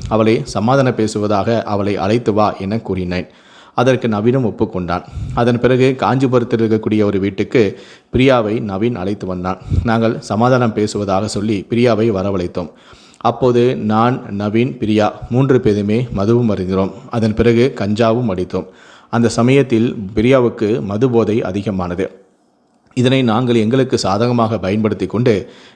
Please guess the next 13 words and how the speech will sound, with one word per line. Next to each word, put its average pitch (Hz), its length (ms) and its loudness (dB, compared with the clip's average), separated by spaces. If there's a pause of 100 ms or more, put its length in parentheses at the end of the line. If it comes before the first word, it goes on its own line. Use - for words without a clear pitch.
(120)
பிரியா 139 280 4 (100)
அணிந்து 117 260 0
வந்த 104 520 -2 (100)
சுடிதாருடைய 123 580 2 (100)
துப்பட்டாவாலேயே 107 880 0 (200)
அவளை 107 420 0
கழுத்தை 131 380 2
நிறுத்தி 107 380 2 (460)
துடிக்க 139 320 2
துடிக்க 110 420 0
நாங்கள் 110 520 -2
கொலையும் 107 280 0
செய்தோம். 92 440 -2